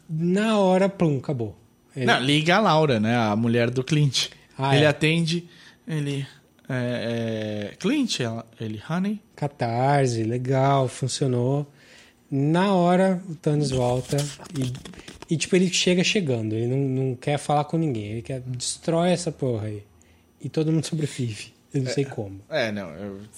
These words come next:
Speaker 2: é, é,
Speaker 1: Super-herói.
Speaker 2: super-herói. Super-herói. Tipo, o, era pra ter mo-, os humanos super mais fáceis de morrer. O, o Ant-Man era pra ter morrido.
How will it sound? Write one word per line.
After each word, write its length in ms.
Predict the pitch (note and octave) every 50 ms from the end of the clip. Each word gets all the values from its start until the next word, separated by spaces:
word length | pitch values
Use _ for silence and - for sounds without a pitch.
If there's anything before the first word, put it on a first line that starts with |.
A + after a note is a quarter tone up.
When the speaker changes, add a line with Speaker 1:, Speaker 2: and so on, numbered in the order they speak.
| - - -
Speaker 2:
é, 320 | D#2 G2+ G#2+ - - -
é, 40 | A2
Speaker 1:
Super-herói. 500 | G2+ - - D3 C#3 C#3 B2 G#2+ F#2+ F#2
Speaker 2:
super-herói. 640 | F#2 - - B2+ C3 B2+ C3 C#3 B2+ A2+ G2 F2+ F#2 - - _ _ _ _
Super-herói. 680 | - - - - A2+ A2 A2 G#2+ G#2+ G#2+ G#2+ A2+ A#2 A2+ - - - - - - - - - -
Tipo, 340 | - - - - A2 G#2 G#2
o, 300 | G2+ F2+ - F#2+ A2 - -
era 220 | - A2+ A2 G#2+
pra 140 | G2+ A2+ A2+
ter 120 | - A#2+
mo-, 260 | A#2 A#2 A#2 A#2 A#2 -
os 180 | C#3+ C3 C3 C3
humanos 960 | D3+ D3 C#3 C#3 C#3+ D3 D3+ E3 E3 D3 B2+ A#2 A#2 A2 A2 - - - - - _ _ _ _ _ _ -
super 540 | - - - - - C#3+ C#3 - C#3+ C3
mais 180 | B2+ B2+ A#2+ A#2
fáceis 460 | - B2 A2 G#2 G2+ - A#2+ A2+ G#2+
de 60 | A#2 A2
morrer. 340 | A2+ A2+ A2+ A#2 G#2+ G2+ - - - - - - - _ -
O, 800 | C3+ B2+ B2 - C#3+ C3+ C3 B2+ B2+ B2+ B2 A#2+ A#2+ A#2 A#2 A#2
o 40 | A#2+
Ant-Man 420 | C#3 F#3+ A3+ A3 - - F3+ F#3 F#3
era 200 | F3+ F3+ F3+ F3
pra 100 | F3+ E3
ter 120 | - F3+
morrido. 320 | F3+ E3 D3 G#2 E2 -